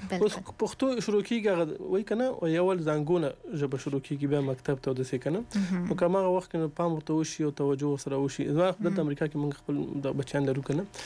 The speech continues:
Speaker 1: مهم.
Speaker 2: نو زیاتره کوشش هم دی چې پښتو ورسره وایو.
Speaker 1: مهم.
Speaker 2: خو دا ژوند مصروفیات او کارونه داسې شي چې ته
Speaker 1: بالکل.
Speaker 2: څلوېښت ساعته خپل
Speaker 1: بالکل.
Speaker 2: ماشوم سره نه یې.
Speaker 1: اسانه خبره
Speaker 2: یا
Speaker 1: نه
Speaker 2: به
Speaker 1: ده،
Speaker 2: کار ته
Speaker 1: بالکل.
Speaker 2: راځي، ورځ به تېروي. هغه وخت کې هغه چیرته وي که نه؟
Speaker 1: مهم.
Speaker 2: یا به تلویزیون ګوري، یا به بل څه مکتب ته به ځي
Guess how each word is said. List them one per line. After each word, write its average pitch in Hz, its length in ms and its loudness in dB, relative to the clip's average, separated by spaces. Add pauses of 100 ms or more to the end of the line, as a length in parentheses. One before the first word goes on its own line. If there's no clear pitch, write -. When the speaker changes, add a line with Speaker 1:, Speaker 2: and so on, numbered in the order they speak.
Speaker 1:
مهم. 190 280 2
Speaker 2:
نو 151 100 4
زیاتره 165 320 2
کوشش 180 280 0
هم 175 120 2
دی 180 160 4
چې 180 100 -8 (100)
پښتو - 160 -14
ورسره 151 360 0
وایو. 143 300 0 (180)
Speaker 1:
مهم. 185 300 -6 (160)
Speaker 2:
خو 156 280 0 (260)
دا 160 160 4
ژوند 208 260 0
مصروفیات 180 720 0
او 160 80 -2
کارونه 170 340 -2
داسې 175 200 -4
شي 185 220 -2
چې 175 60 -4
ته 202 80 -2
Speaker 1:
بالکل. 185 240 0
Speaker 2:
څلوېښت 165 180 2
ساعته 151 240 0
خپل 147 160 0
Speaker 1:
بالکل. 139 200 0
Speaker 2:
ماشوم 139 240 0
سره 151 200 2
نه 147 180 4
یې. - 40 0
Speaker 1:
اسانه 247 400 0
خبره 208 320 0
Speaker 2:
یا 165 80 4
Speaker 1:
نه 151 60 2
Speaker 2:
به 147 60 2
Speaker 1:
ده، 175 60 -2
Speaker 2:
کار 160 180 2
ته 156 180 -2
Speaker 1:
بالکل. 151 80 2
Speaker 2:
راځي، 139 600 0
ورځ 143 120 2
به 139 120 0
تېروي. 139 440 0
هغه 180 160 2
وخت 175 180 2
کې - 40 -4
هغه 151 180 0
چیرته 143 360 -4
وي 110 60 -8
که - 120 -6
نه؟ - 100 2
Speaker 1:
مهم. 196 340 0
Speaker 2:
یا 156 100 2
به 147 120 0
تلویزیون 151 480 2
ګوري، 147 240 0
یا 139 200 2
به 127 80 -2
بل 147 160 2
څه - 120 -6
مکتب 143 520 0
ته 156 80 0
به 143 80 4
ځي 139 180 0